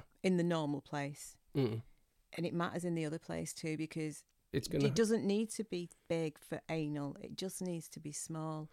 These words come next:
Speaker 1: Like, you know, a finger's nice. So, I mean, if your willy's as big as a finger, then that's fine.
Speaker 2: Uh, trust me, it's not <laughs> fine. If you, no man is thinking, "My willy's as big as a finger."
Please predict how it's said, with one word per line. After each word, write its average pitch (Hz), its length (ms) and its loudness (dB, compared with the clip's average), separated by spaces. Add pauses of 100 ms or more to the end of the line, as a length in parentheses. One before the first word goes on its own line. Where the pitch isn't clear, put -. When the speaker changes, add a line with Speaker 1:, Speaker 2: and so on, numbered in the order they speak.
(400)
Speaker 1:
Like, 262 180 2
you 285 80 4
know, 285 120 4
a 285 40 2
finger's 339 460 0
nice. 180 420 0 (340)
So, 233 280 2
I 233 40 2
mean, 233 440 2
if 214 140 -2
your 233 100 2
willy's 262 260 2
as 233 140 -2
big 226 180 -2
as 208 140 2
a 190 40 -2
finger, 214 520 0
then 226 160 2
that's 240 240 -2
fine. 320 440 -2 (280)
Speaker 2:
Uh, - 60 2 (100)
trust - 280 4
me, 123 100 4
it's 123 140 2
not - 180 4
<laughs> - 80 4
fine. - 220 6
If - 160 10
you, 165 120 12 (340)
no 170 220 12
man 165 220 12
is 151 180 12
thinking, 170 420 12
"My 156 120 12
willy's 165 340 12
as 151 120 10
big 160 180 10
as 147 100 10
a 139 60 8
finger." 139 420 10